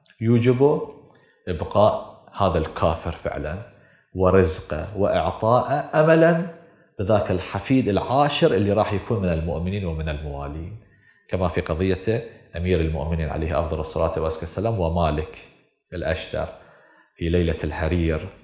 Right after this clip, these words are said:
أمير المؤمنين حسب المنقول في بعض الروايات أمير المؤمنين قتل ألفا ومالك في قضية صفين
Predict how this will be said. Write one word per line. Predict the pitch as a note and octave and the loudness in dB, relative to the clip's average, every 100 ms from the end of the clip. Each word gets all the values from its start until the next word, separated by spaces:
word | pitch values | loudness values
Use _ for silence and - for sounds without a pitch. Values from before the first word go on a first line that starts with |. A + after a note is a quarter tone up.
| _ _ _ _ _ | _ _ _ _ _
أمير | F#2 F#2+ F2 | -2 0 2
المؤمنين | D#2+ D#2+ A#2+ | 0 -2 -2
حسب | C#3 B2+ B2 A2 | -4 -2 0 0
المنقول | F#2+ E2+ E2+ - E2+ F#2 - - _ _ _ _ _ _ _ _ _ _ | 2 0 0 0 0 -2 -10 -20 _ _ _ _ _ _ _ _ _ _
في | G2 | 0
بعض | F2+ E2+ F2 | 2 4 2
الروايات | E2+ E2 E2+ F2 | 2 2 4 2
أمير | D#2+ G#2+ A#2 | 0 0 2
المؤمنين | F#2+ F#2+ G#2+ F#2+ | 2 0 0 0
قتل | A2 G#2 F2+ | 0 2 4
ألفا | D#2+ G2+ A#2+ - C#3+ E3 D#3+ - _ _ _ _ _ _ | 4 4 2 0 -2 -4 -12 -20 _ _ _ _ _ _
ومالك | - E2 F#2+ B2 C3 C#3 - - - | -4 2 4 6 4 0 -8 -18 -14
في | - | -6
قضية | - F2+ E2 | -2 0 0
صفين | - D#2+ - D2+ | -2 -8 -8 -10